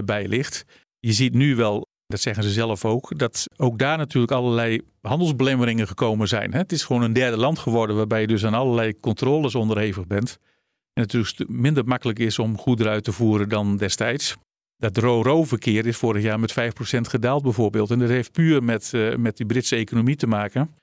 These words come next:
Dus daar valt het nu weer wat, eh, wat tegen. Maar goed, dat is op zich wel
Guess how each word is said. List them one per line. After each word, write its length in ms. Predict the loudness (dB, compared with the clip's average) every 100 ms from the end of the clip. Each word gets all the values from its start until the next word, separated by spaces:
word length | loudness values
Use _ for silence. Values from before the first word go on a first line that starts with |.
| _
Dus 140 | -2
daar 260 | 2 0 0
valt 200 | -2 -2
het 100 | 0
nu 140 | 2
weer 220 | 4 2
wat, 280 | 2 -2 -2
eh, 80 | -4
wat 180 | -2 -2
tegen. 420 | 0 0 0 0 -2 _ _ _ _ _ _ _
Maar 100 | -2
goed, 140 | 2 2
dat 100 | 2
is 240 | 0 -2
op 200 | -6 -4
zich 220 | 0 0
wel 380 | 2 2 0 -4